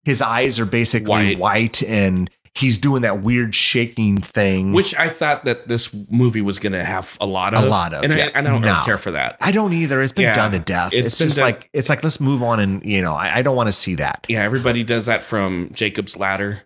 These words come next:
Speaker 1: Yes.
Speaker 2: And, and it seems like that's the, the, you know, the norm.
Speaker 1: It's either that or that weird body contortionist where it's click, click.
Speaker 2: Yeah,
Speaker 1: Yeah,
Speaker 2: everyone's,
Speaker 1: and
Speaker 2: like, doing that,
Speaker 1: and
Speaker 2: and
Speaker 1: it, it was okay for a minute. It's like, now I'm like,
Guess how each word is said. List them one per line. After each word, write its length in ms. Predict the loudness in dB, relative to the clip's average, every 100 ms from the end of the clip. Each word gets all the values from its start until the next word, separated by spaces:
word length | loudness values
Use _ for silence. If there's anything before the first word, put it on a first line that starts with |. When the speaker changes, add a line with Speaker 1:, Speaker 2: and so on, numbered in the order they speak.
| -2
Speaker 1:
Yes. 560 | 2 4 2 0 0
Speaker 2:
And, 300 | 2 2 0 0
and 220 | 0 0
it 100 | 0
seems 280 | -2 -2 0
like 280 | -2 -2 -4
that's 280 | -2 -2 -2
the, 360 | 0 0 -4 -8 _ _ -10
the, 280 | -4 -2 -2 -4
you 140 | -4
know, 100 | -4
the 120 | -4
norm. 480 | -4 -2 -2 -2 -4 -2
Speaker 1:
It's 180 | -2 0
either 240 | 0 0
that 200 | 0 0
or 60 | 0
that 160 | 0 0
weird 500 | 0 2 2 -2 0
body 320 | 0 2 0
contortionist 800 | -2 0 2 2 0 -2 -2 -2
where 100 | -2
it's 100 | -2
click, 340 | 0 0 0 -4
click. 160 | 0
Speaker 2:
Yeah, 200 | 0 0 2
Speaker 1:
Yeah, 240 | 2 2
Speaker 2:
everyone's, 280 | 0 0 0
Speaker 1:
and 160 | 0 0
Speaker 2:
like, 80 | 0
doing 240 | -2 -2
that, 320 | -2 -2 -2 -2
Speaker 1:
and 160 | 0 0
Speaker 2:
and 140 | -2
Speaker 1:
it, 60 | -4 -2
it 40 |
was 200 | 2 2
okay 320 | 0 0 0
for 180 | 0 0
a 60 | 2
minute. 340 | 2 2 0
It's 240 | 0 0
like, 260 | 0 0 0
now 280 | -2 0 0
I'm 140 | 0
like, 300 | 2 0 -2